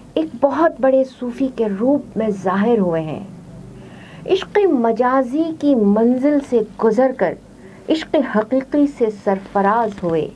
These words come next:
और अपनी ज़ाती ज़िंदगी इल्म व मुशाहिदे से लोगों को फलाह के रास्ते में दिखाने में बसर की। आप लोगों में उम्मीद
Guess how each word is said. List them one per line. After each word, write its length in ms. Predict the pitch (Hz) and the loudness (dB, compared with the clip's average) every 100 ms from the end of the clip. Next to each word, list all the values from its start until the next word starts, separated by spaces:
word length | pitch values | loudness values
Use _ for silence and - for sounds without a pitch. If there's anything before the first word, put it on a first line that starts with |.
| - - - - - - - - - - - - | -18 -20 -20 -18 -10 -10 -10 -16 -20 -20 -10 -2
और 160 | 349 | 0
अपनी 360 | 392 370 392 370 214 - | 2 2 2 2 -2 -2
ज़ाती 720 | 226 269 - 311 302 294 233 | 0 0 -2 -6 -2 -2 -2
ज़िंदगी 540 | 196 226 226 226 240 185 - - - - - - - | 0 0 0 -2 -4 -4 -6 -12 -12 -12 -16 -10 -2
इल्म 200 | 247 254 | 2 2
व 100 | 254 | 2
मुशाहिदे 720 | 233 208 - 226 240 262 262 | 2 0 -2 0 2 4 2
से 280 | 247 208 151 - - - | 2 0 0 -4 -18 -8
लोगों 440 | 190 202 233 247 269 | -2 2 4 4 2
को 160 | 262 233 202 247 | 2 -2 -2 0
फलाह 380 | 254 277 277 - | 2 2 0 -6
के 180 | - 220 180 | 0 0 2
रास्ते 460 | 196 202 - 240 214 | 0 -2 0 0 2
में 160 | 190 180 - | 0 -2 -2
दिखाने 480 | 202 202 220 233 226 | -2 -2 -2 0 0
में 220 | 196 185 | -2 -2
बसर 320 | 190 190 202 196 | -4 -2 -4 -4
की। 200 | - - - - - - - - - - - - - - | -10 -14 -16 -20 -20 -20 -20 -20 -20 -20 -20 -20 -20 -4
आप 220 | - 453 349 | -2 0 2
लोगों 380 | 294 311 392 466 | 2 2 2 2
में 180 | 427 - | 0 -4
उम्मीद 680 | - 269 262 262 302 349 | -2 2 4 4 4 2